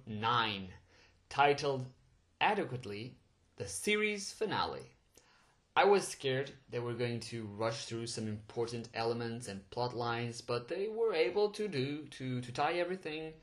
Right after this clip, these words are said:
together quite well, to do it justice. Um, there were n-, no filler scenes. Everything was important for the story and the broader M C U.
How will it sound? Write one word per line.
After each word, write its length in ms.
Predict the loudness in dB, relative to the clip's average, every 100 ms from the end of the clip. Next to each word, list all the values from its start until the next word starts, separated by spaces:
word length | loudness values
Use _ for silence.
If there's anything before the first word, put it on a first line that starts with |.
| -20 -14
together 360 | -2 2 2 2
quite 280 | -2 -2
well, 320 | 0 0 0 -4
to 160 | -10
do 180 | -8 -4
it 220 | -4 -6 -14 -6
justice. 680 | -4 -4 -4 -6 -6 -8 -12 -20 -20 -20 _ _ _ 0
Um, 400 | 2 2 0 0
there 100 | 2
were 180 | 2
n-, 220 | 2 -2 -8 -14 -4
no 280 | 0 2 0
filler 640 | -8 -2 0 2 2 0
scenes. 960 | -6 -8 -4 -4 -4 -4 -8 -8 -10 -6
Everything 380 | -4 -4 -4 -6
was 160 | -4 -4
important 640 | -6 0 2 2 -2 -8
for 140 | -6
the 80 | -4
story 520 | -2 4 6 6 4
and 140 | 0 -4
the 60 |
broader 600 | -6 -2 2 2 2 0
M 220 | 0 -4 -6
C 180 | -10
U. 520 | -6 0 2 2 0